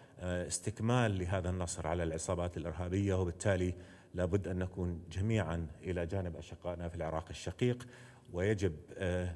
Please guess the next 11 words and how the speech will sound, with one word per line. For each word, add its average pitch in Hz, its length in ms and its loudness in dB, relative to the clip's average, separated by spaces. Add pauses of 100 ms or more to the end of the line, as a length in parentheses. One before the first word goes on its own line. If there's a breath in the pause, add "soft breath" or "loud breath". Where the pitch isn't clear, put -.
(120)
آه، 80 300 -2
دعم 95 440 2 (460 loud breath)
الجهود 87 400 0
التي 87 260 -2
تقوم 101 380 0
بها 85 280 -2
الحكومة 87 400 -6
العراقية 82 640 -4
الكبيرة 90 520 0
من 85 140 -2
أجل 85 340 -2